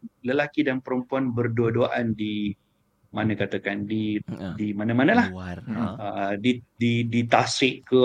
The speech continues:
Speaker 1: atau di
Speaker 2: Mm-mm.
Speaker 1: mana-mana tempat-tempat, di tempat peranginan ke atau apa, kan ada satu pasangan lelaki perempuan.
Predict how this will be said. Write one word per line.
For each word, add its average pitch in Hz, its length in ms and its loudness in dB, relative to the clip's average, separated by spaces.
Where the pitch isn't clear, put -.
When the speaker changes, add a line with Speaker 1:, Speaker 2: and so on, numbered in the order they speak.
Speaker 1:
atau 123 320 6
di 120 160 4
Speaker 2:
Mm-mm. 120 80 4
Speaker 1:
mana-mana 127 400 4
tempat-tempat, 127 720 0
di 120 80 2
tempat 117 320 2
peranginan 127 560 4
ke 127 80 2
atau 127 240 2
apa, - 60 -2
kan - 160 0
ada 196 160 6
satu 151 240 0
pasangan 151 320 2
lelaki 135 240 0
perempuan. 104 400 -4